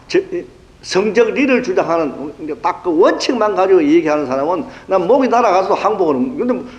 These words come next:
목이 날아가서 항복을 못 하면은, 못 하면은 백성들은 다 죽는다 소리 아니냐. 아, 그래서 그 인조죠. 인조가 참, 음, 적-, 그, 어, 어, 어, 한 앞에 가,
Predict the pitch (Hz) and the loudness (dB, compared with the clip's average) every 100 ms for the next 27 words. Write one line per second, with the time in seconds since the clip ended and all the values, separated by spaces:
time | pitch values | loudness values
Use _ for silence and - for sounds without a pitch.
0 | - 196 302 311 269 269 254 247 240 160 | -10 0 4 4 4 4 4 4 2 2
1 | 147 170 - 247 254 233 220 220 151 139 | -2 -6 -2 -2 2 4 6 6 4 2
2 | 160 233 220 175 214 131 110 143 180 190 | 4 4 2 2 0 -2 -2 0 2 0
3 | 196 214 135 - - 220 220 269 240 226 | 0 -2 -4 -10 -4 0 2 2 0 2
4 | 147 - 147 165 196 233 254 254 160 139 | -2 0 0 2 4 2 2 2 2 0
5 | 131 113 127 107 107 - - _ _ - | -4 -4 -6 -6 -12 -20 -20 _ _ -20
6 | 123 107 - 208 196 - 185 190 - - | -18 -18 -2 0 0 0 -2 -2 -4 -10
7 | - - - - - _ _ - 120 117 | -14 -20 -20 -20 -20 _ _ -14 -10 -8
8 | 117 107 - - - - _ _ _ _ | -10 -12 -18 -20 -20 -20 _ _ _ _
9 | - 254 294 196 123 113 175 - - 185 | -6 -2 2 2 0 -2 -4 -10 -12 -8
10 | 180 143 151 170 - - - - - - | -2 0 2 2 0 -10 -20 -20 -20 -18
11 | - 120 117 104 135 120 113 110 104 - | -8 -8 -8 -16 -18 -18 -18 -20 -20 -20
12 | _ _ _ _ _ _ 156 151 - - | _ _ _ _ _ _ -4 -4 -6 -20
13 | - 147 135 131 135 127 110 151 123 123 | -10 -6 -6 -6 -8 -8 -10 -14 -14 -14
14 | 143 120 120 139 135 135 123 | -16 -18 -14 -6 -4 -4 -4